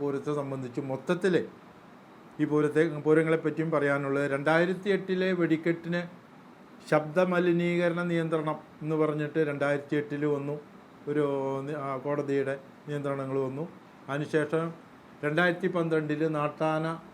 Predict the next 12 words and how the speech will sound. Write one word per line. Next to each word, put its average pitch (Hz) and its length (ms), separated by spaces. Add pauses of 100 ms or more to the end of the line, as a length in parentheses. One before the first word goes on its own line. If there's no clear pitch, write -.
(440)
പരിപാലന 156 580
നിയമം 147 280 (100)
വന്നു. 143 220 (1300)
അങ്ങനെ 165 320
തുടർച്ചയായി 165 760 (840)
അതെല്ലാം 180 380 (100)
ഒരു 202 160
വിധത്തിലിങ്ങനെ, 190 640 (200)
ആ, 170 40 (200)
എന്താ 165 220
പറയുക, 165 380
പ്രാക്ടിക്കലായിട്ട് 160 680